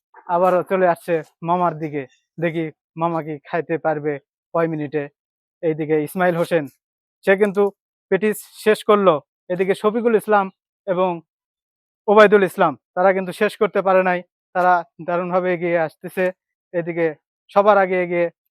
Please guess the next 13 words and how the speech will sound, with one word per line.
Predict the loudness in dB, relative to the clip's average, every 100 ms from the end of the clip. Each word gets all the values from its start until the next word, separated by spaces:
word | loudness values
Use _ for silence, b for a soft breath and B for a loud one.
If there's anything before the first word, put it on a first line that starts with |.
| _
কাইয়ুম | -2 -2 -2
চাচা, | -6 -4 -8 -8 _ _ _ _ _
সবার | -2 0
আগে | 0 -2
প্রথমে | -6 -6 -6 -6
ছিল | -6 -6
শফিকুল | -6 -8 -8
ইসলাম, | -8 -6 -6 -6 _
শফিকুল | _ -8 -6 -8
ইসলাম | -6 -8 -8
পিছিয়ে | -12 -8 -6
পড়েছে। | -6 -6 -8 -4 -2 -2 -6 _ _ _ -4
এবার | 0 0